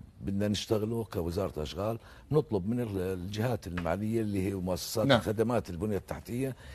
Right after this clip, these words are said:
Speaker 1: يزودونا بالأزمة، ك-، شو اللي عندكم خدمات تحت
Speaker 2: وين
Speaker 1: الأرض؟
Speaker 2: الخطوط، وين الدنيا، وين
Speaker 1: على أساس إن ناخذ احتياطاتنا ب-، بالتنفيذ. وكانت كمان المشكلة اللي كانت على ارتفاعات قليلة. يعني أنت لما تعيد إنشاء الطريق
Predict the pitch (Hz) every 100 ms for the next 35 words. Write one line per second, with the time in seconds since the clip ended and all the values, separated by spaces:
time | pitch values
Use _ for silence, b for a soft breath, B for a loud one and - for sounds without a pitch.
0 | B 113 135 143 151 139 135 127 131 120
1 | 135 - - - - - - 151 139 110
2 | 131 120 120 123 113 - B B B B
3 | 120 123 123 139 104 - 143 165 135 92
4 | - 135 139 117 123 110 92 117 120 117
5 | 101 113 151 - 147 139 143 143 120 107
6 | 107 117 113 127 120 131 120 120 - -
7 | - 60 - 67 98 95 87 80 - 87
8 | - 62 - - b b b b b b
9 | b 92 85 160 180 165 - - 123 143
10 | 143 143 127 147 - 147 139 131 147 143
11 | 123 120 131 - - 107 131 - - -
12 | - - - 104 117 120 69 - - b
13 | b b b 92 101 113 117 113 113 110
14 | 131 113 - 123 123 117 - 110 123 135
15 | - -